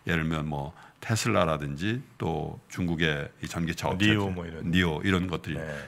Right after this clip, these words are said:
Speaker 1: 그다음에 이제, 아, 그중에서 이제 또 여기를 따라갈 수 있는 업체들,
Speaker 2: 음.
Speaker 1: 그게 이제 현대 기아차,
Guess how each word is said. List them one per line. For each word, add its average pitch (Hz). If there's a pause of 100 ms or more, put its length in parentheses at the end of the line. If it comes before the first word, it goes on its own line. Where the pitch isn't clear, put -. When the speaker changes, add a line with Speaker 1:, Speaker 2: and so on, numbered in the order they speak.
Speaker 1:
그다음에 147
이제, 135 (640)
아, -
그중에서 160
이제 120
또 113
여기를 113
따라갈 202
수 160
있는 110
업체들, 80
Speaker 2:
음. 82
Speaker 1:
그게 117
이제 107
현대 120
기아차, 107